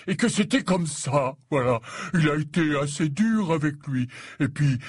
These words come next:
il a aussi parlé à Rogue d'une enquête qu'il devrait mener dans sa maison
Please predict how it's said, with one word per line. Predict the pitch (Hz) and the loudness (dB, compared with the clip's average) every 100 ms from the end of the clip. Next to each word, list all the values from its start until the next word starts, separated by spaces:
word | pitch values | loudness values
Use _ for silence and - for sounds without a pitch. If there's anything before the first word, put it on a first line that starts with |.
| - - | -10 -4
il | 131 104 | -2 0
a | |
aussi | 104 98 95 - 208 | 0 -2 -2 -2 -2
parlé | - 104 113 139 156 - - - - | -2 -6 0 0 0 -6 -14 -10 -4
à | 123 | -2
Rogue | 104 160 240 - - - | 0 -2 -2 -6 -14 -6
d'une | 120 143 131 | 0 2 2
enquête | 120 - 190 196 - - - - | 0 -2 0 0 -4 -20 -20 -6
qu'il | 156 120 | -4 -2
devrait | 156 135 127 123 139 | 2 2 0 -2 0
mener | 127 139 156 196 | 0 0 2 2
dans | 147 123 | 2 -4
sa | 123 139 | -4 -4
maison | 123 135 139 170 | -2 -2 -2 -4